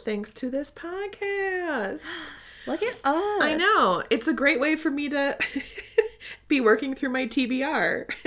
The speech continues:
Speaker 1: <laughs> instead of,
Speaker 2: It
Speaker 1: you know,
Speaker 2: is.
Speaker 1: rereading books for the ten thousandth time. <laughs>
Speaker 2: Oh my gosh. Look at this podcast having more than one use
Speaker 1: Oh my
Speaker 2: and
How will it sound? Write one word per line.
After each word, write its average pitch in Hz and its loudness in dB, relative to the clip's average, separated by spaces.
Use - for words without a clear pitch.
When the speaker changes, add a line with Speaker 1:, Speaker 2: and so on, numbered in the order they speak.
Speaker 1:
<laughs> - -10
instead 214 -2
of, 202 -2
Speaker 2:
It 226 -8
Speaker 1:
you 214 0
know, 196 -4
Speaker 2:
is. - -18
Speaker 1:
rereading 202 0
books 220 -4
for 202 0
the 190 -2
ten 196 -6
thousandth 196 -4
time. 185 -6
<laughs> - -8
Speaker 2:
Oh 233 -4
my 214 -2
gosh. - -6
Look 240 -8
at 247 -4
this 214 -8
podcast 185 -10
having 180 -8
more 185 -8
than - -10
one - -12
use - -12
Speaker 1:
Oh 349 -6
my 370 -8
Speaker 2:
and 349 -10